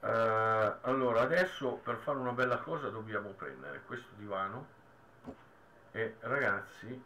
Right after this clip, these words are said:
io direi, eh, di metterlo più o meno, andiamo a vedere. Sì, io direi che più o meno in questa maniera ci sta bene. Mm, sì, più o meno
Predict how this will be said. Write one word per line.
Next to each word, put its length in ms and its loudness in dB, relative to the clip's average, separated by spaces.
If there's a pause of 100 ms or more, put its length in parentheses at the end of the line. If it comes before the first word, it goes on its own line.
io 240 -10
direi, 760 -2 (1800)
eh, 380 -8
di 100 -12
metterlo 540 -8
più 200 -8
o 40 -6
meno, 440 -8 (760)
andiamo 260 -10
a 20 -8
vedere. 680 -4 (1900)
Sì, 180 -8
io 240 2
direi 320 2
che 100 -6
più 280 -6
o 40 0
meno 240 0
in 120 -6
questa 260 -4
maniera 480 -2
ci 120 -16
sta 220 -4
bene. 460 -12 (600)
Mm, 440 -20 (120)
sì, 140 -16 (320)
più 100 -16
o 40 -16
meno 220 -18